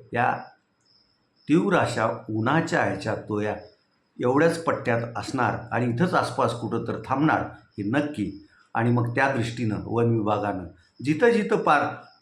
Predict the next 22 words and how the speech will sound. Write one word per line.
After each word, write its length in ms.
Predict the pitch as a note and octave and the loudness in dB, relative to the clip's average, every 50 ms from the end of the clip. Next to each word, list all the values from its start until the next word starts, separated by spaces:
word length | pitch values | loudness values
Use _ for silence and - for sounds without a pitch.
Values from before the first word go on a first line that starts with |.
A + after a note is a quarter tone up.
| _ - | _ 2
पानवटे 500 | C#3 C3+ C3+ C#3 D3 D3 D3 D3 D#3+ D3 | 2 4 4 4 4 4 4 4 2 2
आहेत, 300 | C#3 C#3 C#3 - - A2 | 2 2 2 0 -2 -4
जिथं 280 | A2 - D3+ - - | -4 -2 -2 -2 0
पाणी 260 | - A#2+ A#2 A#2+ C#3+ | 2 2 4 6 6
भरपूर 420 | D3 C#3+ C3 A2+ - - C#3 C3+ C#3 | 6 4 4 0 -2 -2 0 2 2
आहे 480 | B2 A#2+ A#2 A2 A#2 - - - - - | 2 2 2 0 -2 -4 -8 -12 -8 -4
आणि 140 | A#2+ C3+ D#3 | 0 2 2
गर्द 340 | D3 C3 D#3+ G3+ G#3+ G#3 A#3 | 4 4 4 4 4 4 2
झाडी 380 | F#3+ D#3 C#3+ C3 A#2+ B2 B2+ | 2 4 4 4 2 2 4
आहे, 320 | A#2+ G#2+ G2 G2 F#2 F2 - - _ _ _ _ - | 2 2 0 -2 -4 -10 -12 -16 _ _ _ _ -6
तिथंच 420 | A2 - B2 C#3+ E3+ E3 E3 - | -6 -4 -2 -2 -2 -2 -4 -2
ट्रॅप 320 | - C#3+ B2+ A2+ - - - | 0 0 0 0 0 -2 -4
कॅमेरे 400 | G#2 F#2+ G2 G2+ F#2+ F#2+ F#2+ F#2 | -2 -2 -2 -4 -6 -6 -8 -10
लावावे 300 | F2+ E2+ D#2+ D#2 E2 - - _ _ _ _ _ _ _ | -10 -12 -12 -14 -18 -20 -20 _ _ _ _ _ _ _
आणि 340 | - G#2+ G#2+ G#2+ G#2+ G2+ G2+ G2 G#2+ - _ _ | -4 -2 -2 -2 -2 -4 -6 -8 -14 -18 _ _
साडूची 840 | - - - F#2+ F2+ G2+ A2+ A#2 A#2 A#2 A#2 A2+ G2+ F2+ - - - - _ _ _ _ _ _ _ - | -14 -8 -6 -6 -4 -2 -2 -2 -2 -2 -4 -4 -4 -4 -6 -8 -12 -18 _ _ _ _ _ _ _ -12
बित्तम 440 | A#2 G#2 G2+ - - - C#3+ C#3+ C3+ | -8 -8 -8 -6 -4 -2 -2 0 0
बातमी 320 | A2 F#2 - - G#2+ F#2+ F#2 - - - _ _ _ _ _ _ _ _ _ _ _ _ _ _ _ _ _ _ _ _ _ _ _ _ _ _ _ _ _ _ - A2 | 0 -2 -2 -4 -6 -8 -8 -8 -12 -16 _ _ _ _ _ _ _ _ _ _ _ _ _ _ _ _ _ _ _ _ _ _ _ _ _ _ _ _ _ _ -10 -6
गोळा 220 | G#2 G2 G2 F#2+ | -4 -4 -4 -6
करा. 340 | F#2+ - - - - - - A2 | -8 -10 -14 -16 -18 -14 -6 -2
नसता 420 | A#2+ C#3 D3+ D3+ - - F3 E3 | 0 0 0 0 0 0 2 2
मग 360 | D#3 D3 B2 G2+ - - - | 4 4 2 2 0 -4 -8